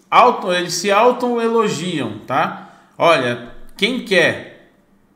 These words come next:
vejam só, quem quer construir uma Europa coesa, uma Europa baseada nos valores da democracia, da tolerância e da cooperação, ou seja, está contra esses caras.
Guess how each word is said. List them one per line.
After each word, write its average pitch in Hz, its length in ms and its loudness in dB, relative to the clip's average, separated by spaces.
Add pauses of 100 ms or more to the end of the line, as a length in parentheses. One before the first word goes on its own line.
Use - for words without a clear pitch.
(440)
vejam 156 260 -2
só, 139 480 -2
quem 233 220 -2
quer 151 380 -2
construir 160 340 -4
uma 156 160 -2
Europa 160 460 -2
coesa, 156 800 -2 (680)
uma 135 160 -4
Europa 180 380 2
baseada 180 540 0
nos 175 160 -2
valores 175 440 0
da 196 120 0
democracia, 190 1160 -6 (480)
da 151 220 2
tolerância 180 840 2
e 135 40 -6
da 156 160 0
cooperação, 160 1040 -4 (920)
ou 151 180 -2
seja, 139 380 -2
está 139 300 0
contra 170 440 -6
esses 185 240 -6
caras. 107 600 -6